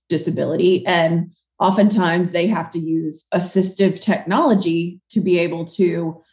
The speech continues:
um, work through or hear or see a website or a mobile app or, um, even a P D F document, for example. Um,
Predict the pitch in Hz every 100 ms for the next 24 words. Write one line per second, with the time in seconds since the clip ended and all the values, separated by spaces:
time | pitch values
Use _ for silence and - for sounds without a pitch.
0 | _ _ _ - 160 147 139 143 175 -
1 | _ 196 196 185 - - 190 185 175 165
2 | 165 165 - _ - 190 165 160 - 220
3 | 190 175 170 - 160 160 - 214 190 180
4 | 180 - - 156 156 143 160 170 170 185
5 | 180 202 196 - 151 156 160 - 165 165
6 | 165 175 - 165 160 - _ _ - 165
7 | 156 151 143 - - _ _ - 156 147
8 | 123 226 208 202 175 156 - 226 214 165
9 | 170 170 - - 240 320 - _ 277 277
10 | 294 294 294 302 311 _ 185 165 165 156
11 | 165